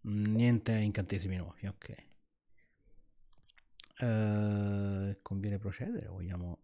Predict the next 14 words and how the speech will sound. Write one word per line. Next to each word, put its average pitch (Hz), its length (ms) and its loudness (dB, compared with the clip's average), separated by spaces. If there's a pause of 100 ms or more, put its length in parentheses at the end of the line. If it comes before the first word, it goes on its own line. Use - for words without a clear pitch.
(120)
tipo, - 480 -12 (2750)
dormire. 90 960 -4 (3250)
Però 139 500 8 (220)
dovrebbe 110 420 2
avere 104 340 2
qualche - 340 -6
magia 101 360 -2
in 117 160 -2
più, 107 300 -2
tipo 104 280 -6
un 104 60 0
altro 113 280 -2
di 113 120 -2
terzo. 139 960 -2